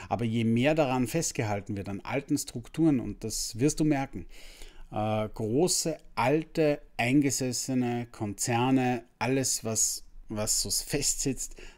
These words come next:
das wird sich wandeln müssen in der nächsten Zeit, weil das ist dann laut der Astrologie nicht mehr zeitgemäß. Aber wie gesagt, wir sind alle zusammen in diesem Boot, du und ich, und es,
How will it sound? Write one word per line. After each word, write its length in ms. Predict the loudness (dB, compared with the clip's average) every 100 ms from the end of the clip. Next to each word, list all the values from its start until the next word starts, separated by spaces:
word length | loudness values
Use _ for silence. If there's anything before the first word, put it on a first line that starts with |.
| -6
das 420 | -2 0 -2 -6 -6 -2
wird 240 | -2 -2
sich 220 | -6 -6
wandeln 460 | -6 -4 -4 -8 -12 -14 -4
müssen 500 | 2 4 2 -4 -6 -14 -14 -8
in 140 | -8
der 100 | -6
nächsten 380 | -8 -8 -8 -4
Zeit, 220 | -2 -2
weil 120 | -2
das 200 | -2 -4
ist 180 | -4 -2
dann 280 | 2 2 0 -6
laut 380 | -2 0 0 -2
der 120 | -6
Astrologie 520 | -6 -6 -4 -2 -2
nicht 240 | 0 -2 -4
mehr 100 | -4
zeitgemäß. 640 | -6 -8 -8 -10 -10 -16 -20 -20 -20 -20 -20 -20 -20 -20 -20 -20 -18 -14 -2
Aber 220 | 2 4
wie 80 | 4
gesagt, 440 | 4 4 8 10 10 8 0 -6 -6 -10 -12 -14 -8
wir 200 | 2 4
sind 600 | 8 6 6 0 -12 -14 -18 -16 -12 -10 -8 -2
alle 280 | 4 6 4
zusammen 480 | 2 0 4 6 6
in 80 |
diesem 300 | 4 2 0
Boot, 400 | 0 2 2 -2 -14 -16 -16 -18 -16 -20 -20 -16 -10 -4
du 240 | 2 4
und 200 | 4 2
ich, 320 | 2 0 -2 -2
und 220 | -2 -2
es, 260 | -6 -10